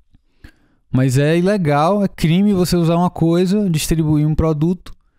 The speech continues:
se a empresa tem uma política de proteção contra a cópia. Porque se você quer usar o, o, o, quer copiar o produto,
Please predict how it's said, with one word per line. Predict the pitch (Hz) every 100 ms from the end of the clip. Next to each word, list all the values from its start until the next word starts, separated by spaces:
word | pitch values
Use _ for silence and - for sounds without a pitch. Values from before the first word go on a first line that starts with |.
| _ -
se | - - 175
a | 202
empresa | 233 175 143 151 160
tem | 170 160
uma | 160 156
política | - 156 135 127 147
de | 139
proteção | - 143 135 - 127
contra | 139 156
a |
cópia. | 151 127 107 - - _ _ -
Porque | 160 - 143
se | -
você | 185 202 -
quer | 226 - 214
usar | 190 139 139
o, | 143 160
o, | 135 120 117 113 107
o, | 107 - _ _ _ _
quer | - 127
copiar | - 147 175 147 170
o | 208
produto, | - 170 131 123 113 -